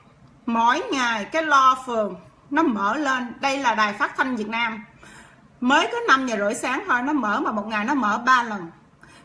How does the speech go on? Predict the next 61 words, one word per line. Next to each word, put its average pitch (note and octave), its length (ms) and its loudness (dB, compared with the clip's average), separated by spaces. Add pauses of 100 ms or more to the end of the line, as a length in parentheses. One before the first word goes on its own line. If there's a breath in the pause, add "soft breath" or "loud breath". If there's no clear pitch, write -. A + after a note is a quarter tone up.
(140)
Thì C4+ 140 2
những B3+ 260 0
cái F#4 120 -4
gì C4 260 -4
chúng D#4 180 -4
ta C4 160 2
nghe B3+ 240 -4
lần G#3+ 200 -2
đầu G3+ 160 -2
tiên, A#3+ 300 -4
chúng D4+ 140 -2
ta C#4 180 -4
cho A#3+ 260 0
là F3+ 440 -2
không - 200 -4
có C#4+ 80 -4
cái D4 140 -8
gì A3 140 -4
xảy G#3 200 -6
ra B3 160 0
hết. C4 240 -4 (460 loud breath)
Lần B3+ 300 0
thứ F4 240 -2
hai, B3 360 -2 (680)
nó D4 140 0
từ A#3 180 -4
từ G#3+ 200 -2
nó A#3+ 120 -4
sẽ C4 200 -6
vô B3+ 160 0
đầu G#3+ 160 0
chúng B3+ 180 -6
ta, C4 180 0
dù A#3 340 0
cái E4+ 100 -4
chuyện A3 200 -2
đó C4+ 100 2
không C4+ 240 -2
có, C4 260 4
nó G#4 60 -8
cũng B3 220 -6
thành A3 160 -4
có G#3+ 260 2 (100)
nữa. A3 120 -6 (580 loud breath)
Thì C4 120 0
những B3 200 -2
anh C#4+ 200 -2
chị B3+ 180 -4
em C4 220 -4
nào G#3+ 360 0 (760 loud breath)
ở A#3+ 180 4
gần B3+ 320 0
những A#3 160 -4
cái E4 100 -2
nơi C#4 200 2
có D4 120 0
cái G4 140 -6
loa C4 200 4
phường A3 300 -6
đó A#3+ 120 -2
đó, D4+ 120 -2